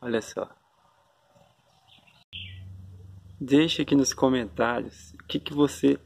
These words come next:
achou disso daqui. A natureza é linda e maravilhosa, nos surpreende a cada dia. Por isso que eu falo, gente, não é espaço, tá? É carinho, tá? É dedicação, cuidado. Se você cuidar,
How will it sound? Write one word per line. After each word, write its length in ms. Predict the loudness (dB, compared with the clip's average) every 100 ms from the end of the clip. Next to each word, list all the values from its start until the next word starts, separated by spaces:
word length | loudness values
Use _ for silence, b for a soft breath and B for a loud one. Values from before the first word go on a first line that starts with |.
| -2
achou 760 | -2 0 -8 -6 -4 -4 -6 _ _ _ -20 -20 -20 -20 -20 -20 _ _ -20 _ _ -20 -20 -20 _ _
disso 320 | 0 0 0 -2
daqui. 280 | -4 -2
A 40 | -4
natureza 580 | -4 -4 0 0 2 2
é 20 |
linda 300 | 2 2 2
e 40 |
maravilhosa, 680 | 2 2 0 -2 0 0 0
nos 100 | -6
surpreende 640 | -4 -6 -2 -2 -2 -2 -4
a 60 |
cada 280 | -4 -2 -2
dia. 380 | -6 -8 -8 -8
Por 60 | -12
isso 100 | -2
que 60 | -2
eu 60 |
falo, 280 | 0 0 0
gente, 420 | 0 -2 -4 -14 b b b b b b b _
não 180 | 2 4
é 60 | 4
espaço, 560 | 0 0 2 2 -6
tá? 180 | -6 -4
É 80 | -2
carinho, 680 | -2 -2 -2 -4 -4 -6 -10 _ _ _ _ _
tá? 340 | -4 -2 -4 _ _
É 80 | -6
dedicação, 840 | 0 0 0 -4 -6 -4 -2 0 -2
cuidado. 640 | -4 -2 0 2 0 -4
Se 100 | -8
você 280 | -8 -6 -8
cuidar, 500 | -4 -4 -2 -2 -2